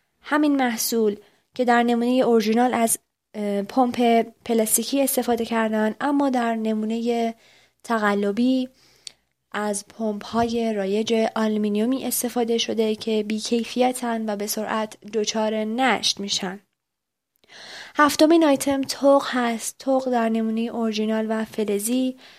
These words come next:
از جنس فلزه. اه، به ظاهر تفاوتی با هم ندارن از لحاظ ظاهر، اما تفاوت در نوع طراحی و، اه، در واقع دقتی که در قالب سازی هست و نوع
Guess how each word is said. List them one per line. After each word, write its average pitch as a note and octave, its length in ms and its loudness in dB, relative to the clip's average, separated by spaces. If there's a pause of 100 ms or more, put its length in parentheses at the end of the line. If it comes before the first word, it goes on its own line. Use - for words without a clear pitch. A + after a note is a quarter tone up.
(200)
از G#3+ 240 -6
جنس A3+ 320 0
فلزه. A#3 840 2 (580)
اه، A3 400 0 (1200)
به B3+ 160 4
ظاهر B3+ 440 4
تفاوتی A#3+ 640 2
با A3+ 120 2
هم A3 380 0
ندارن C4 440 2
از A#3 220 0
لحاظ A3 280 0
ظاهر، A3 580 0 (500)
اما A#3+ 500 4 (420)
تفاوت A#3+ 720 2
در A#3 220 0
نوع B3 420 0
طراحی G#3+ 720 0
و، G#3+ 300 2 (440)
اه، A3 120 -2
در A3 160 4
واقع A3 260 4
دقتی B3 500 2
که B3 120 0
در A3 200 4
قالب G#3+ 360 2
سازی G#3 340 -2
هست G3+ 380 0
و G3+ 120 4
نوع A3+ 280 2